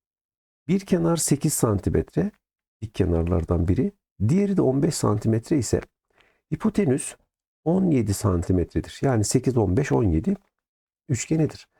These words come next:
"Hocam anlamadık." diyorsanız yine sekizin karesi ile on beşin karesinin toplamı A T uzunluğunun karesine eşittir. Yani A T uzunluğu burada ana doğru. Sekizin karesi altmış dört, on beşin karesi iki yüz yirmi beş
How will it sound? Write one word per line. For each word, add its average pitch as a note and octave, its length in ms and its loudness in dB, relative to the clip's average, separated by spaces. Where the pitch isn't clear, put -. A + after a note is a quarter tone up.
"Hocam F#3+ 220 0
anlamadık." F3 500 0
diyorsanız - 480 -4
yine B2 300 0
sekizin F3 420 0
karesi D3 420 2
ile F2+ 120 2
on C3+ 300 0
beşin B2+ 400 0
karesinin G#2+ 500 0
toplamı - 580 -2
A B2+ 240 0
T D3 260 2
uzunluğunun G2 760 2
karesine B2 480 0
eşittir. - 480 -2
Yani F#2+ 360 2
A A2+ 280 -2
T B2+ 160 0
uzunluğu F2+ 380 0
burada A2 200 2
ana A2+ 280 0
doğru. F#2+ 320 0
Sekizin G3+ 320 0
karesi D3+ 460 2
altmış A2+ 460 -2
dört, - 340 -4
on D3+ 200 2
beşin D3 220 2
karesi B2+ 340 2
iki - 240 0
yüz G#2 160 0
yirmi F2 260 2
beş - 320 -4